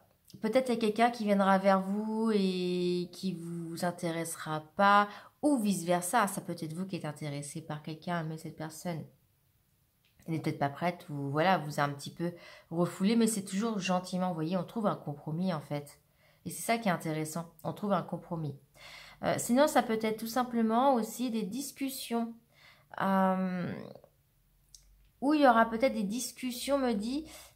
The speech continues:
c'est, c'est bizarre parce qu'au niveau de la parole, on me dit chez vous de faire attention, parce qu'il y a peut-être des discussions qui n'étaient pas,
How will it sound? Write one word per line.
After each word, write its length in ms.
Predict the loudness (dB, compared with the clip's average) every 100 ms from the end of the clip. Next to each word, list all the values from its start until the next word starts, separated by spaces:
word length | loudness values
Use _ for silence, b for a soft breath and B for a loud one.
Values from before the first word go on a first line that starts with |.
| -10
c'est, 220 | -8 -6
c'est 140 | -6 -4
bizarre 240 | 2 4
parce 160 | 4 2
qu'au 60 |
niveau 220 | 2 4 6
de 60 |
la 80 | 6
parole, 300 | 8 8 8
on 60 | 6
me 100 | 2
dit 80 |
chez 160 | 0 -2
vous 140 | -4
de 80 | -4
faire 200 | -2 0
attention, 640 | 0 0 -2 -2 -4 -6 -6 0
parce 180 | 0 2
qu'il 80 |
y 80 | -2
a 0 |
peut-être 200 | -2 -2
des 120 | -2
discussions 580 | -2 -4 -6 -6 -4 -4
qui 160 | -2 -4
n'étaient 240 | -4 -4
pas, 320 | 2 4 2